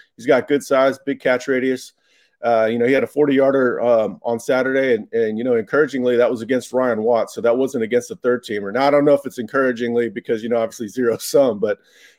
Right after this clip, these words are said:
uh, maybe that doesn't say great things about Watts. But, um, you know, he's gonna be able to come in and play. There's no doubt that, that he's, you know, belongs on the field. He's not gonna give them the big play threat that they had with Neyor.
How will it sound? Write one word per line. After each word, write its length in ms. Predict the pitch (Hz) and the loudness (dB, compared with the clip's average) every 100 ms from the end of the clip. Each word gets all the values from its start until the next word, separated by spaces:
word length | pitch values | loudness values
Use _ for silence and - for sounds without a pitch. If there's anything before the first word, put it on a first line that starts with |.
| - | -4
uh, 160 | 117 | 0
maybe 200 | 117 123 | 4 4
that 120 | 123 | 4
doesn't 220 | 123 127 120 | 2 -2 -2
say 200 | 135 120 | 0 2
great 220 | 120 123 | 2 0
things 200 | 127 120 | -2 -2
about 220 | 113 113 | 0 2
Watts. 360 | 123 123 - - | 4 4 2 0
But, 240 | 127 117 _ _ _ _ | 0 0 _ _ _ _
um, 240 | 139 147 160 | 4 4 6
you 60 | |
know, 100 | 165 | 4
he's 160 | 180 359 | 4 2
gonna 160 | 359 | 2
be 80 | 175 | 4
able 120 | 165 | 4
to 60 | 147 | 2
come 220 | - 151 | 0 0
in 80 | 139 | 0
and 100 | 110 | 0
play. 220 | - 147 | 2 4
There's 200 | 123 143 | 4 0
no 100 | 156 | 0
doubt 240 | 127 135 - | 2 2 2
that, 140 | 113 - | -4 -4
that 220 | 117 104 | -6 -4
he's, 340 | 110 123 - - _ _ | -4 -6 -8 -20 _ _
you 80 | 127 | -4
know, 80 | 107 | 0
belongs 400 | 117 123 127 123 | 0 0 0 -2
on 100 | 110 | -4
the 80 | |
field. 440 | 95 135 135 107 95 | -4 0 2 2 -2
He's 180 | 120 143 | -4 0
not 160 | 147 131 | 0 0
gonna 140 | 123 | -2
give 220 | 117 127 | 0 0
them 160 | 127 120 | 0 -2
the 60 | |
big 220 | 98 131 - | -2 -4 0
play 200 | 127 113 | 2 2
threat 280 | - 117 110 | 2 0 0
that 100 | 98 | -2
they 80 | |
had 180 | 113 117 | 0 2
with 100 | 101 | 0
Neyor. 340 | 104 120 107 | 0 0 0